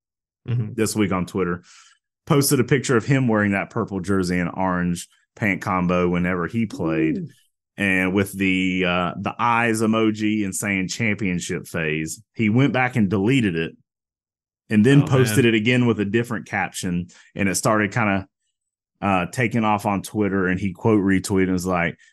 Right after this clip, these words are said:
Speaker 2: "Hey guys, this isn't any kind of confirmation. I'm just hoping just like y'all are." So
Speaker 1: <laughs>
Speaker 2: at least one coach on the staff is hoping for that uniform combination. So we'll see.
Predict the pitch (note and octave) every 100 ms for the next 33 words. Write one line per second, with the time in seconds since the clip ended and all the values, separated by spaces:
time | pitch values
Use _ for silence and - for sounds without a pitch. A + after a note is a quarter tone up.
0 | _ - G2+ F#2+ F#2 F2 F#2+ G#2+ G2+ G#2
1 | G2 G#2+ F#2 E2+ F#2+ F2+ F#2 F#2+ F2+ F#2+
2 | F#2+ F2+ - G2 F#2 F2+ F2+ F#2+ E2+ F2
3 | F2 E2 D2+ C#2 D2 - G2 E2 D#2+ D#3+
4 | - B2+ A#2 C3+ D3 C#3+ D3 D3 C#3 C#3
5 | C#3 B2 G2+ F#2 - G2 F2 F#2 E2+ G2+
6 | D#2+ E2+ D#2 D#2 D2 C#2 D2+ D2+ D#2 D2+
7 | D2+ D#2 D2 D2 C#2+ - D2+ F2+ A2 D3+
8 | D3+ C3 D#2+